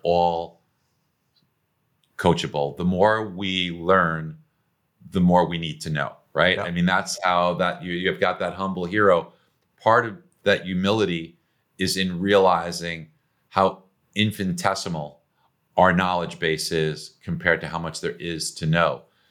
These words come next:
Speaker 1: So, um, you know, if, if you look at everyone as a book, if you allow yourself the opportunity to learn from one another and see what they have, you can take pages from their book and grow from that.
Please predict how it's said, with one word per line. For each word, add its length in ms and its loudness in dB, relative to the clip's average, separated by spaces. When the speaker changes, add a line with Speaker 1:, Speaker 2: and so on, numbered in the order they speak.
Speaker 1:
So, 640 -2
um, 340 0
you 120 -4
know, 200 -4
if, 140 0
if 200 -6
you 120 -2
look 160 0
at 60 0
everyone 320 -2
as 120 -8
a 40 -4
book, 320 0
if 180 -4
you 140 0
allow 280 6
yourself 600 -2
the 200 -10
opportunity 920 -4
to 100 0
learn 400 2
from 200 -6
one 140 0
another 420 -10
and 120 -10
see 180 0
what 160 4
they 80 2
have, 300 0
you 200 0
can 180 -2
take 320 0
pages 340 -4
from 220 0
their 140 4
book 420 2
and 180 6
grow 220 6
from 220 -10
that. 220 -18